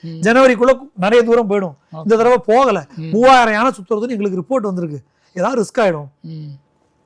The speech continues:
Speaker 2: அதனால விட முடியாது.
Speaker 1: ம்.
Speaker 2: நாங்களும் கேட்டுனே நின்றுருக்கோம். எல்லாரையும் கேட்டு அனுப்பிட்டேன். எல்லா-, எல்லாருமே கன்வின்ஸ் ஆகி போயிட்டான்.
Speaker 1: ம்.
Speaker 2: நான் அப்படியே நின்னுட்டே இருக்கேன், ஒண்ணுமே பேசல. நான் அவர்கிட்டயும் போலீஸ்கார்ட்டையும் ஒண்ணும் கேட்கல.
Speaker 1: ம்.
Speaker 2: எல்லாரும் போனதுக்கு அப்புறம் நான் நின்னுட்டே இருந்தோம். எங்கள்கிட்ட வந்து "என்ன வேணும் உங்களுக்கு?" அப்படின்னா,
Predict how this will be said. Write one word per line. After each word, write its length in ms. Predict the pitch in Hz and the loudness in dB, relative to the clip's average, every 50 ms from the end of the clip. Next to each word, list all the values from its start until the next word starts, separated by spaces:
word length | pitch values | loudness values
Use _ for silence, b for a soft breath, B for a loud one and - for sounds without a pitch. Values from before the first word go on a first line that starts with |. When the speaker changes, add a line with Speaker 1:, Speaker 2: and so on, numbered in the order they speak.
| _ _ _ _ _ _ _ _ | _ _ _ _ _ _ _ _
Speaker 2:
அதனால 240 | _ 139 139 151 165 | _ -8 -6 -6 -6
விட 140 | 151 147 156 | -4 -6 -6
முடியாது. 420 | 170 160 151 135 123 120 123 117 _ _ _ _ _ | -6 -6 -8 -8 -10 -12 -20 -20 _ _ _ _ _
Speaker 1:
ம். 180 | 160 147 143 139 135 - _ _ | -14 -12 -12 -14 -16 -18 _ _
Speaker 2:
நாங்களும் 400 | - 190 165 180 208 226 240 220 | -8 -4 -2 -2 0 0 -2 0
கேட்டுனே 400 | - 214 196 175 185 214 226 202 190 | 0 -2 -2 -2 -4 -6 -4 -4 -6
நின்றுருக்கோம். 360 | 190 185 185 175 143 135 - _ _ _ b b b b b b b b b | -6 -6 -6 -8 -8 -12 -20 _ _ _ b b b b b b b b b
எல்லாரையும் 520 | b 285 233 226 226 226 247 240 214 214 220 | b 2 2 4 4 2 2 2 0 0 -2
கேட்டு 180 | 214 202 196 | -2 -4 -4
அனுப்பிட்டேன். 240 | 190 180 185 254 247 | -6 -2 0 0 0
எல்லா-, 220 | 208 214 220 226 | 2 0 0 0
எல்லாருமே 420 | 214 214 233 247 262 262 269 294 277 | 0 2 4 4 4 4 4 2 2
கன்வின்ஸ் 360 | 240 240 240 254 254 214 220 | 2 0 0 0 -2 0 2
ஆகி 100 | 240 254 | 2 2
போயிட்டான். 340 | 196 202 202 185 185 151 _ _ | 2 0 -2 -2 -4 -8 _ _
Speaker 1:
ம். 220 | - 175 170 160 156 147 139 _ _ _ _ _ _ _ | -20 -20 -18 -18 -18 -20 -20 _ _ _ _ _ _ _
Speaker 2:
நான் 240 | 247 226 190 190 240 | -8 -2 0 2 2
அப்படியே 260 | 233 190 185 208 226 | 2 2 0 0 0
நின்னுட்டே 320 | 214 196 190 196 190 220 | -2 -4 -6 -2 -2 0
இருக்கேன், 240 | 233 214 170 175 160 | 0 0 -4 -8 -10
ஒண்ணுமே 300 | 151 175 208 254 269 277 | -8 -8 -6 -2 -2 -2
பேசல. 300 | 254 214 214 175 185 170 | 0 0 -2 -2 -4 -6
நான் 180 | 175 202 196 196 | -4 -2 -2 -2
அவர்கிட்டயும் 280 | 214 226 214 254 226 | -2 -2 -4 -4 -2
போலீஸ்கார்ட்டையும் 420 | 214 226 226 202 220 226 220 214 233 | -2 -4 -4 -2 -4 -4 -4 -4 -8
ஒண்ணும் 160 | 208 196 202 | -8 -8 -8
கேட்கல. 280 | 175 170 170 - 165 147 - _ _ _ | -8 -10 -8 -10 -12 -14 -14 _ _ _
Speaker 1:
ம். 180 | 165 160 151 147 - _ | -16 -16 -16 -16 -10 _
Speaker 2:
எல்லாரும் 400 | 202 220 247 247 262 277 285 254 | -4 -2 2 4 4 4 4 2
போனதுக்கு 40 | |
அப்புறம் 460 | 240 247 247 247 262 247 262 254 233 214 | 2 0 0 -2 -4 -2 -2 -2 -2 -4
நான் 40 | |
நின்னுட்டே 220 | 214 214 226 226 240 | -4 -6 -2 -2 0
இருந்தோம். 300 | 240 226 233 233 220 202 | -2 -2 -2 -6 -6 -6
எங்கள்கிட்ட 180 | 220 214 208 | -6 -6 -6
வந்து 560 | 208 196 202 247 247 220 196 180 170 156 147 143 _ _ _ _ _ _ _ _ _ _ _ _ | -6 -6 -4 -2 -2 -2 -2 -4 -6 -8 -10 -14 _ _ _ _ _ _ _ _ _ _ _ _
"என்ன 220 | _ 180 180 240 254 | _ -8 -6 -4 -2
வேணும் 240 | 226 208 196 185 175 | -2 -2 -2 -2 -4
உங்களுக்கு?" 220 | 170 165 151 160 | -6 -6 -8 -8
அப்படின்னா, 300 | 156 139 147 139 123 | -12 -12 -12 -14 -14